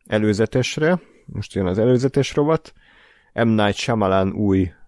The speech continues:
horrorfilmje, az Old, hoz kijött egy nagyon rövid harminc másodperces kis teaser, ugye a Super Bowl alatt.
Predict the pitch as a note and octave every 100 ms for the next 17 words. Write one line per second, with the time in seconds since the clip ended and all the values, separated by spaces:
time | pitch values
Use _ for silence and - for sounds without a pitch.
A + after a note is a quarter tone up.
0 | - _ _ - G2+ F#2+ F2+ A2 G#2+ A2
1 | G2 F#2+ - G2+ F#2+ G2+ B2 _ _ _
2 | _ _ _ - G2 - G#2 F#2+ - G2
3 | F#2 G2 F#2 F#2+ F#2+ F#2 G#2 F#2+ F#2 -
4 | F#2+ - - - F#2+ - - - - B2
5 | A2 G#2 F#2 F2+ - F#2+ F#2+ F#2+ - -
6 | G#2+ A2+ - -